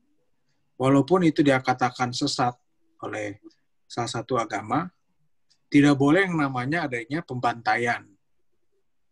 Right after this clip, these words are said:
tidak boleh ada yang namanya pembunuhan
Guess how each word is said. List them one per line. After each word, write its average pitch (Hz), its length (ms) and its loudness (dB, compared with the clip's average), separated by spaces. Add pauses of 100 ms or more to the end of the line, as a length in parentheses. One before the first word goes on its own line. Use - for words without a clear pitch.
(320)
tidak 131 240 -2
boleh 139 240 2
ada 147 160 0
yang 147 80 0
namanya 131 640 -2 (720)
pembunuhan 131 800 0